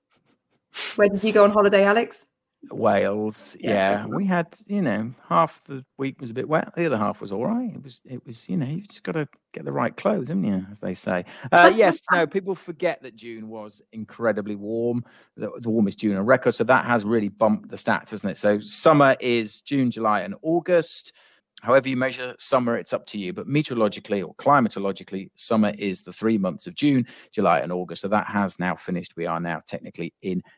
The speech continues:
Speaker 2: meteorological autumn. But it was a very warm summer on the whole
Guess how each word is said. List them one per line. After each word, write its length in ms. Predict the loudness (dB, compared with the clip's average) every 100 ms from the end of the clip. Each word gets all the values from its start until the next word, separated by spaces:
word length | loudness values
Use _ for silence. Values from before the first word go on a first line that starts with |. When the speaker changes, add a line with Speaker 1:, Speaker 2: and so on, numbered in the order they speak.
| _
Speaker 2:
meteorological 800 | 2 2 2 0 -2 -2 -10 -4 2
autumn. 340 | 2 2 -2
But 120 | 2
it 120 | 2 4
was 260 | 4 4 2
a 120 | 2
very 280 | 6 6 6
warm 380 | 4 4 4 4
summer 300 | 0 0 0
on 340 | -2 -4 -2
the 60 | 0
whole 520 | 2 2 2 -6